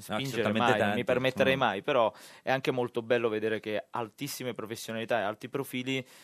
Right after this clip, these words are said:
Speaker 2: si avvicinano e mi dicono che vogliono mettersi a disposizione di questo progetto. Poi
Speaker 1: Certo.
Speaker 2: tenete presente che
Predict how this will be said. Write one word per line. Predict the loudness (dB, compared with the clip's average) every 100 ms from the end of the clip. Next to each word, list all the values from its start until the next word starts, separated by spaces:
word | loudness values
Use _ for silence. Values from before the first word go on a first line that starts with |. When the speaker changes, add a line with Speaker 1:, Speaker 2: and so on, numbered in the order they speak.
| -20
Speaker 2:
si | -6 -2
avvicinano | -2 -2 -2 -2 -2 -2 -2
e | -2
mi | -6 -8
dicono | -4 -2 -2
che |
vogliono | -2 -2 -2 -4
mettersi | -6 -6 -6
a |
disposizione | -8 -10 -12 -8 -8 -8
di |
questo | -8 -10
progetto. | -10 -2 -2 0
Poi | -2
Speaker 1:
Certo. | 0
Speaker 2:
tenete | -2 -2
presente | -2 -4 -4
che | -4